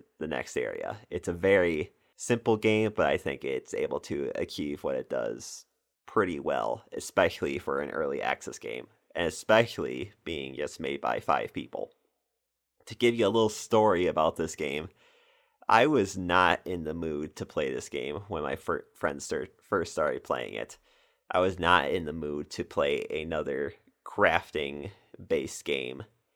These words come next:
We just get, got done playing Raft, and I was not in the mood. If you could think of the meme where you have the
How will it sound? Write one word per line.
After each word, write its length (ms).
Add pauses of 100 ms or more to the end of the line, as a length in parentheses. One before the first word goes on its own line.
(580)
We 120
just 400
get, 240 (180)
got 220
done 180
playing 300
Raft, 400
and 80
I 80
was 180
not 220
in 60
the 60
mood. 400
If 160
you 120
could 240 (200)
think 280
of 360
the 120
meme 420
where 180
you 140
have 240
the 380